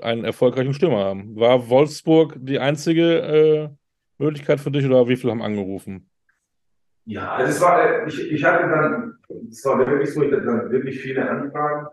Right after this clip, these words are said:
Speaker 2: äh, äh, äh, äh, konkret wurde es eigentlich dann am Ende nur mit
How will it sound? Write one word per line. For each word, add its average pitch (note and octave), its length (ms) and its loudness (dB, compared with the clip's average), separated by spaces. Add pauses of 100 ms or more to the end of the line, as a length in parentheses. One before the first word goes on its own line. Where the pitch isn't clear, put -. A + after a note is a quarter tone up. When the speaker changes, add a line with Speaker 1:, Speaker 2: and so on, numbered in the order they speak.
(120)
Speaker 2:
äh, A#2 60 -12
äh, B2 40 -8
äh, A2+ 600 -4 (560)
äh, G2 400 -12
konkret C#3+ 580 0
wurde C#3 160 -4
es C3 140 -6
eigentlich B2 380 -6
dann G#2+ 360 -4
am A2 200 -6
Ende A#2+ 320 -2
nur C3+ 600 -2 (360)
mit - 340 -6